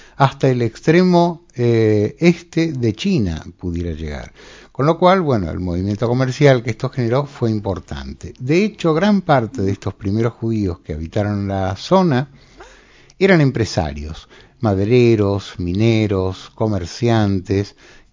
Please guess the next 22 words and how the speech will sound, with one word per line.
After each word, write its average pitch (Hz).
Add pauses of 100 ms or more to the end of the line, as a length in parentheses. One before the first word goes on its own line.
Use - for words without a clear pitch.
que, 123
eh, 95
aprovecharon 95
este 101
fuerte 113
boom 113
que -
generó 92
el 95
trazado 90
del 85
ferrocarril 90
en, 90
en 92
la 82
zona, 69
¿no? 123 (1300)
Eh, 107 (240)
lo, 165
lo 147
curioso 190
entonces, 135